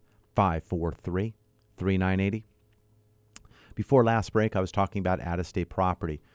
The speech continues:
getting a couple of calls regarding that now. You know, the out-of-state properties,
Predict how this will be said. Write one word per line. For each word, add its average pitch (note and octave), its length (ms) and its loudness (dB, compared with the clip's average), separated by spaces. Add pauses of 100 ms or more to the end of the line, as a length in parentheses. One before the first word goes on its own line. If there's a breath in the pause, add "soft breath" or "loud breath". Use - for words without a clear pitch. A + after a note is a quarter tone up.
(140 soft breath)
getting F2 220 -4
a D#2 40 -6
couple F2 260 -2
of E2+ 60 -6
calls F2+ 300 -2
regarding E2+ 320 -4
that D#2+ 200 -4
now. F2 360 -2 (560 soft breath)
You C3 60 -2
know, C#3 60 2
the C#3 140 0
out-of-state D3 380 -2
properties, G2+ 680 -4